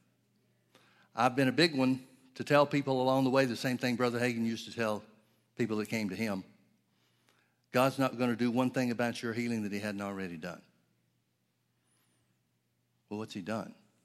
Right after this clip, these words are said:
He gave us Jesus. Jesus paid the price. Jesus shed his blood. Not just for our sins,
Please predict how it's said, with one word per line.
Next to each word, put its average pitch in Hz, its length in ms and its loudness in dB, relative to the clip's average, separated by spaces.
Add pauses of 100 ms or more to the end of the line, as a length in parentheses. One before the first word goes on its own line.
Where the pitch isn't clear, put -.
(640)
He 123 100 -12
gave 113 240 -6
us 90 100 -12
Jesus. - 480 -16 (1200)
Jesus 110 320 -8
paid 104 280 -10
the - 40 -10
price. - 480 -16 (1900)
Jesus 107 300 -6
shed 104 280 -6
his 90 160 -10
blood. 87 320 -10 (1200)
Not 135 300 -4
just 143 280 -4
for 113 160 -6
our 98 120 -4
sins, - 560 -12